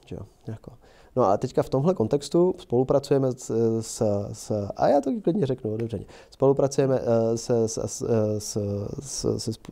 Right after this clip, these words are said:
s, s, ne, ne, ne, s,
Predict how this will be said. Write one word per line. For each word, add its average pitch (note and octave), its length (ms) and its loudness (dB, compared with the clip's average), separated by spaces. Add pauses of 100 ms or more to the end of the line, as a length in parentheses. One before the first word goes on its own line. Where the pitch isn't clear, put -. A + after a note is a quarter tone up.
s, - 200 -10
s, - 180 -14 (1600)
ne, A2+ 140 2
ne, B2+ 80 4
ne, F#2+ 260 -4
s, G2 300 -8